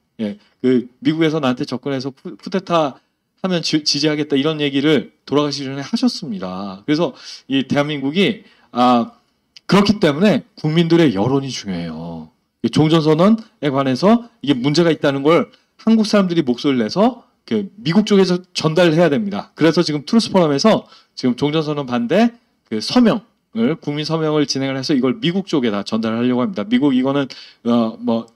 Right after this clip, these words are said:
의회에다가 그리고 또 정부에다가 공식적으로 전달을 할 겁니다. 그래서 그 설 연휴 기간 동안 저희가 이렇게 진행을 하려고 하는데요. 여러분들께서도 함께해 주시면 감사하겠습니다. 예,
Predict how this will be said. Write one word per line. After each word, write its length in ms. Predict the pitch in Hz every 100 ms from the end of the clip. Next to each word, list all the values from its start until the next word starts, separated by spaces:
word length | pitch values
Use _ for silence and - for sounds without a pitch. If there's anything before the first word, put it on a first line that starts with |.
| 143
의회에다가 960 | 156 160 135 - 113 107 98 120 208
그리고 220 | 208 120
또 280 | 120 120 110 110
정부에다가 560 | 127 135 139 117 110
공식적으로 500 | 117 147 151 - 143
전달을 320 | 127 117 113 120
할 120 | 139
겁니다. 280 | 127 107 120
그래서 300 | 113 131 123 - - _
그 160 | 117
설 240 | 113 214 180
연휴 240 | 139 147
기간 360 | 139 131 127 127 _
동안 340 | 147 131 127 185
저희가 260 | 120 110
이렇게 180 | 110 107
진행을 340 | - 131 131
하려고 260 | 139 160 160
하는데요. 480 | 160 135 156 185 92 - _ 107
여러분들께서도 580 | 110 110 107 107 104
함께해 300 | - 175 180
주시면 560 | 151 - 117 131 254 226
감사하겠습니다. 720 | - - 208 180 - 180 - - _ _ _ _ _ _ - _ _ _ _ _ _ _ _ _ _ _ 147
예, 280 | 139 -